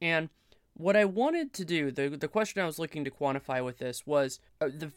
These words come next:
fr-, as a foundational piece, the Warriors have really struggled offensively since Kevin Durant got hurt. They are twenty-sixth in the league at a hundred one point four points per hundred possessions, which is way, way below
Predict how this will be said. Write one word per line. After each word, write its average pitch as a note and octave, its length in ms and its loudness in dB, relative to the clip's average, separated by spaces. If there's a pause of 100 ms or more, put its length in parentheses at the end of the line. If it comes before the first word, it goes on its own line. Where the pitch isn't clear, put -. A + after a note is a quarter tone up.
(160)
fr-, A3 120 2
as F3 180 2
a F3+ 60 -2
foundational F#3+ 560 2
piece, B2 400 -6 (180)
the F3 80 -2
Warriors B3 300 4
have F#3 120 2
really G3 200 4
struggled D#3 360 0
offensively C3 800 -2 (180)
since D#3+ 360 0
Kevin C#3+ 240 0
Durant C3+ 340 -2
got B2 200 -4
hurt. B2 280 -6 (180)
They E3 240 4
are C#3+ 320 4
twenty-sixth G#3 880 -4
in D#3 120 -4
the C#3+ 80 0
league C3+ 420 -2 (220)
at C3+ 160 2
a C3 60 -4
hundred F#3 360 -2
one D3+ 260 0
point D3 280 -6
four C#3+ 280 -2
points C#3 300 -6
per C3 120 -10
hundred B2+ 200 -6
possessions, A#2+ 580 -6
which C#3 220 -4
is C3 220 -2 (220)
way, E3+ 500 6
way D3 280 8
below B2+ 580 4